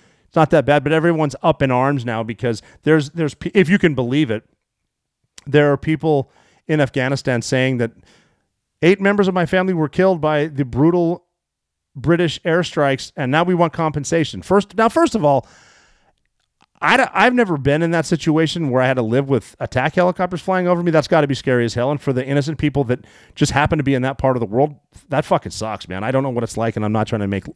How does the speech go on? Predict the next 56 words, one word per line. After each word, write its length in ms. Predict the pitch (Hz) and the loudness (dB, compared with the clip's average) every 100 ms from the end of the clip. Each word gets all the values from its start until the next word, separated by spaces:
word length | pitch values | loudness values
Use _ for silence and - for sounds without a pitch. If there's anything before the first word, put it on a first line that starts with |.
| _ - - - | _ -20 -10 2
light 180 | 143 | 4
of 80 | 175 | 4
that, 160 | 117 113 | -2 -8
but 100 | - | -8
the 60 | |
people 280 | 123 196 208 | -4 -2 0
who 80 | 170 | 2
are 60 | 139 | 2
speaking 400 | - 175 139 135 | -2 -6 -4 -4
out 140 | 160 | -4
and 100 | 143 | -4
saying 160 | 143 139 | -4 0
they 100 | 123 | 0
want 220 | 123 120 | -2 -4
compensation, 600 | 127 117 107 180 160 143 - - _ | -8 -8 -6 -6 -4 -10 -12 -20 _
that's 200 | - 196 | -2 0
what, 220 | 233 220 175 | 0 -2 0
that's 200 | 202 214 | -2 0
what 120 | 208 | -2
people 260 | 220 208 | -2 -2
always 280 | 202 214 214 | 0 0 0
say. 140 | - 117 | -2 -2
Those 140 | 151 | 0
guys 160 | 190 180 | -2 -4
are 60 | |
cr-, 160 | - - | -8 -4
a 60 | 180 | 0
lot, 300 | 160 - - | 0 -4 -10
sorry, 280 | - 117 165 - - | -6 -6 -8 -12 -2
a 80 | 143 | 0
lot 240 | 143 170 | 2 0
of 60 | 233 | -2
those 120 | 202 | -2
guys 180 | 165 143 | 0 -2
are 60 | |
criminals 420 | 131 - 226 160 117 | -2 -4 -2 -4 -4
over 160 | 101 | -8
there. 200 | 85 73 _ _ _ _ _ | -12 -16 _ _ _ _ _
A 80 | 120 | -2
lot 220 | 135 147 | 0 0
of 60 | 202 | 0
those 180 | 190 | -4
guys 320 | 139 151 151 139 | 0 2 2 2
are 60 | |
taking 400 | 131 147 151 139 | 0 -2 0 -2
advantage 460 | 127 113 120 160 139 | -2 -2 -2 -2 0
of 80 | 127 | 0
the 80 | |
money 240 | 117 120 135 | 0 0 0
that 120 | 123 | -2
we 100 | 120 | -4
send 280 | 110 151 175 | -2 -2 0
them. 140 | 104 | 0
There, 220 | 151 214 | 2 2
there 160 | 185 214 | 0 -2
were, 200 | 233 151 | -2 -6